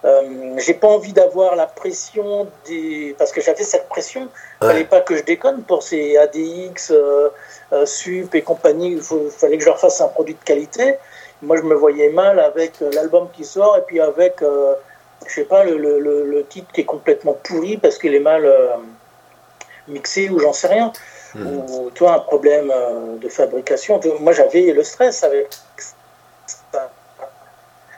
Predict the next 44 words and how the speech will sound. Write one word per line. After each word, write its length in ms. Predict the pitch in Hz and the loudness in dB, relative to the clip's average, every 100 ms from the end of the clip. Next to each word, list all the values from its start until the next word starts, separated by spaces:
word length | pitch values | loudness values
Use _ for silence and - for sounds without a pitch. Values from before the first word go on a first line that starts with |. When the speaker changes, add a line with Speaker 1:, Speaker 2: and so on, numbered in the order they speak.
| - - - | -20 -20 -12
Speaker 1:
Et 80 | 143 | -4
j'ai 160 | 156 | -2
pas 140 | 180 240 | 0 2
envie 260 | 233 208 | 0 0
de 80 | 214 | -6
revivre 500 | 170 180 170 156 151 | -6 -6 -6 -2 -2
ça. 320 | 147 170 226 - _ _ _ - | -2 -2 -2 -4 _ _ _ -6
Je 120 | 143 | -4
vais 60 | |
me 140 | 143 139 | -2 0
le 80 | 143 - _ - - | 0 -2 _ -20 -4
prendre 260 | - 165 - | 0 0 -2
que 100 | 226 | -4
pour 200 | 214 151 | 0 2
moi, 160 | 165 | 2
le 80 | 208 | 0
stress, 360 | - - 175 - | -2 0 0 0
pour 300 | - 185 170 | -4 0 2
mon 160 | 151 | 0
truc 240 | 151 170 - | -4 0 4
à 60 | |
moi, 300 | 139 156 196 - - _ | 4 4 2 -4 -20 _
et 80 | - | -6
j'ai 120 | 139 147 | -2 0
pas 120 | 190 | 4
envie 260 | 185 180 | 2 0
de, 640 | 180 165 147 143 139 135 131 | -4 0 2 2 0 -4 -2
d'avoir 260 | - 147 151 | 2 4 2
du 80 | 151 | 0
stress 260 | - 190 | -2 -4
pour 180 | - 170 | -4 -4
les 140 | 160 147 | -4 -4
autres. 200 | 123 - _ _ | -8 -12 _ _
Voilà. 220 | 135 120 - _ _ _ _ _ _ _ _ _ | -8 -8 -10 _ _ _ _ _ _ _ _ _
C'est 200 | 147 143 | -4 -2
déjà 240 | 139 139 175 | 2 4 2
pour 180 | - | 0
ça 160 | - 185 | 2 4
que 140 | 180 | 4
je 80 | 147 | -2
veux 180 | - - | 2 2
pas, 160 | - 156 | 4 2
euh, 600 | 143 127 123 123 139 139 | 4 4 0 -4 -10 -4
d'invité. 500 | 143 135 - 175 208 | -4 -4 -2 -2 -2